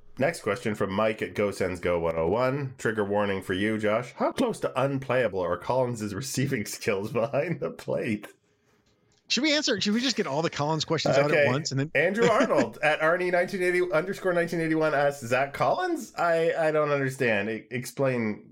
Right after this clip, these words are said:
Speaker 1: him to me." Um, the Fallout Boy at Split Letters, uh, asks, "How real is this outburst by Collins?" Uh, Al at Ellie Ellie Hart. It's all our regulars. "Is Zach Collins getting one hundred percent of the M V P vote, or will Espinal nab a few?"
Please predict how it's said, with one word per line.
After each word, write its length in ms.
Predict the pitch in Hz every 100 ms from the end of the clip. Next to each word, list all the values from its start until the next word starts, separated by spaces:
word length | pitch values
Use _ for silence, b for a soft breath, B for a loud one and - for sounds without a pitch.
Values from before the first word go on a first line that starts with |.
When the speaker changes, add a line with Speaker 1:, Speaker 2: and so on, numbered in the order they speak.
| -
Speaker 1:
him 240 | 107 95
to 80 | 87
me." 320 | 92 85 69 B B B -
Um, 880 | 104 113 110 110 110 110 107 107 104 _ _ _ _ - -
the 440 | 113 113 - 117 110
Fallout 460 | 127 135 147 147
Boy 220 | 147 160
at 200 | 139 151
Split 240 | - 160 139
Letters, 480 | 139 185 185 - -
uh, 360 | 117 117 117 117
asks, 320 | 120 123 131
"How 320 | - 127 143 156
real 320 | 160 196 202
is 100 | 180
this 160 | 208
outburst 300 | 202 202 185
by 140 | 214 185
Collins?" 640 | - 226 262 302 240 -
Uh, 360 | - 131 135 127
Al 260 | 143 185 175
at 80 | 151
Ellie 260 | 160 165
Ellie 220 | 165 165
Hart. 200 | 160 175
It's 100 | 165
all 120 | 254 233
our 80 |
regulars. 540 | 156 160 156 104 92 - B B B 135
"Is 180 | 175 175
Zach 240 | 196 185
Collins 280 | 214 202 190
getting 260 | 180 160
one 180 | 127 170
hundred 220 | 220 320
percent 260 | 320 302 311
of 80 | 294
the 140 | 285
M 180 | 330 294
V 120 | 285
P 180 | 226 269
vote, 340 | 240 262 269
or 100 | 202
will 180 | 139 120
Espinal 540 | 165 180 - 143 120 117
nab 240 | 113 107
a 80 | 107
few?" 400 | 107 92 69